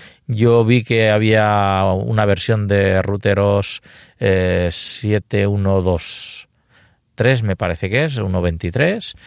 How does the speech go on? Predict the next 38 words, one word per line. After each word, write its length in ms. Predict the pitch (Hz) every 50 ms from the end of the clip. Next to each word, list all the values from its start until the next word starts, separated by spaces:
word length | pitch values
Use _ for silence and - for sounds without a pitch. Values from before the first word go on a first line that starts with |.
| - - - - - _
La 300 | - 113 107 101 98 98
puse, 580 | 92 - 143 156 143 - - 190 214 226 220 170
pues 340 | 135 - 107 95 92 82 85
no 140 | 95 110 110
noté 640 | 107 107 95 - 113 110 113 110 107 110 107 107
ninguna 380 | 107 107 107 107 110 107 104 98
mejora, 360 | 98 92 - - 147 156 156
no 140 | 139 120 92
sé 160 | - - 95
si, 400 | 87 - - 92 90 90 90 - - - - - - - - _
si 160 | - - -
afectaba 520 | 107 92 - 98 90 - - 101 98 95 95
en 60 | 95
algo 240 | 98 98 90 101 123
esto. 360 | 131 - - - 196 202 - _ _ _ _
Mm, 540 | - 139 127 117 113 110 107 107 107 104 101
lo 140 | 98 110 123
único 200 | 131 143 139 135
que 80 | 127 117
puedo 160 | 123 123 123
decir 280 | 117 104 - 135 123
es 100 | 117 104
que 260 | - - 117 110 104 - - - - - - _ -
de 120 | 131 135
MikroTik 440 | 131 131 113 120 123 113 131 139 127
a 80 | 131 120
MikroTik 580 | 123 120 113 123 110 101 - 127 123 - - _ _
por 160 | - 110 107
WireGuard 540 | 107 113 120 120 107 101 101 95 92 92 - - - -
el 260 | - 110 101 92 95 98
túnel 300 | - 117 113 104 95 85
sí 180 | - - 127 117
que 80 | 107 85
se 80 | 95
establece 600 | 90 - - 95 95 101 107 98 - - 95 85 -
sin 260 | - 101 92 90 90
ningún 260 | 92 95 107 110 110
problema. 500 | - 117 127 143 156 160 170 180 208